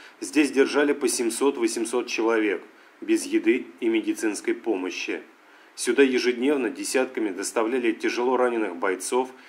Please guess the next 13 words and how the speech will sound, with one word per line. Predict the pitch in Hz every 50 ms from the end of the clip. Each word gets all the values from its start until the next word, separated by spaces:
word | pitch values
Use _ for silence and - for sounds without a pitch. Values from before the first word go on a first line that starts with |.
| - - -
и | 143 135
командиров, | 135 143 131 127 120 113 110 98 90 110 131 131 131 110 101
захваченных | - 120 113 117 127 135 127 127 - 113 113 110 -
в | -
плен | - - 113 104 113 117 120 120 117 - - - - -
в | 98 90
боях | 87 110 107 101 101 101 101
за | 90 92 107
Воронеж. | 104 107 107 101 98 95 90 87 85 80 - - - - - - - - - - - - -
Пленные | 123 123 131 123 117 117 113 117
умирали | 110 113 113 110 117 110 107 104
от | 92 -
истощения | 104 - - - 104 95 - - - 117 117 113 117 120 120 123